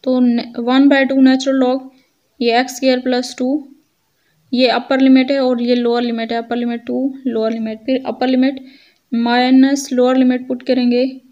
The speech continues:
वन बाय टू, तो होल का मतलब कॉमन लिया हुआ है हमने,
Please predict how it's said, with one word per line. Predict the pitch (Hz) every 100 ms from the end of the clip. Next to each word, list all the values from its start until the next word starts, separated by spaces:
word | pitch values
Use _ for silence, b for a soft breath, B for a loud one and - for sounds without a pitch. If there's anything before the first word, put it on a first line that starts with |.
| _
वन | 240 240 254
बाय | 254
टू, | 254 262 277 B B B _
तो | 240 240
होल | 233 247 269
का | 262 254 233 269 - _ -
मतलब | 220 240 240
कॉमन | - 233 240
लिया | 247 240 220
हुआ | 214 214
है |
हमने, | 226 220 226